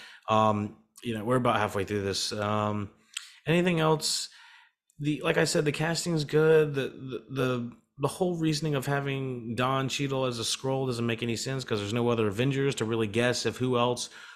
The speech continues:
who could possibly be the Skrull. There's no tension under that. There's no tension under why, the, the, the reasoning of why the Skrulls would want to destroy all of, uh, you know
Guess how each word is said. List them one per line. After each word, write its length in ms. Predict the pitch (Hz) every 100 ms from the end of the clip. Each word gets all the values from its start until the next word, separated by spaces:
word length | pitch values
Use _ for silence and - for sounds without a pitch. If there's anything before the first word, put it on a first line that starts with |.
| -
who 140 | 175
could 140 | 170 156
possibly 480 | 156 151 156 151
be 260 | 139 139 143
the 100 | 139
Skrull. 580 | - - 139 143 143 135
There's 200 | 123 117
no 240 | 139 131 - - -
tension 500 | 151 151 147 156 151
under 240 | 135 139 131
that. 380 | 139 135 135 - - - -
There's 160 | 127
no 240 | 143 139 139 - -
tension 480 | - 160 147 156 147
under 240 | 139 135
why, 580 | 123 120 123 127 127 123 - - -
the, 160 | 135 -
the, 140 | 156 156 -
the 100 | 156
reasoning 540 | 143 180 180 180 175
of 180 | 156 139
why 280 | 135 139 139
the 100 | 131
Skrulls 580 | - - 143 143 143 131
would 140 | 123
want 240 | 120 123 120
to 100 | 117
destroy 800 | 107 - - 123 131 131 127 120
all 600 | 113 113 120 117 120 -
of, 480 | 107 107 107 98 - - - - _ 101
uh, 340 | 101 98 98 -
you 140 | 117
know 160 | 101 101